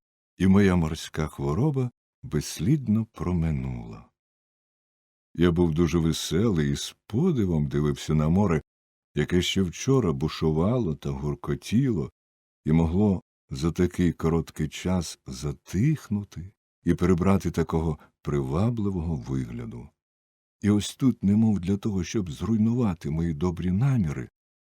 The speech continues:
до мене підійшов мій приятель, який зманив мене пливти з ним, і, плеснувши по плечу, сказав: «Ну що, Бобе, як ти себе почуваєш після вчорашнього?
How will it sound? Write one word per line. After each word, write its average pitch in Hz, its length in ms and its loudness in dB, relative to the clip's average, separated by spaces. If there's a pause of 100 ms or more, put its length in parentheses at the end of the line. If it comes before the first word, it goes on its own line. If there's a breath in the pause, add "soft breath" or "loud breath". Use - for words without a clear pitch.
(380)
до 85 260 0
мене 113 320 4
підійшов 95 680 -4
мій 80 200 4
приятель, 156 560 -2 (200)
який 110 500 2
зманив 107 600 2
мене 69 300 -2
пливти 71 480 -6
з 69 100 -6
ним, 143 220 2 (500)
і, 120 80 0
плеснувши 95 920 0 (100)
по 78 160 -6
плечу, 82 480 -6
сказав: 71 680 -10 (680)
«Ну 156 140 4
що, 160 240 2
Бобе, 151 360 0 (420)
як 78 180 2
ти 85 120 -2
себе 78 200 -2
почуваєш 73 560 -2
після 71 320 -8
вчорашнього? 76 720 -8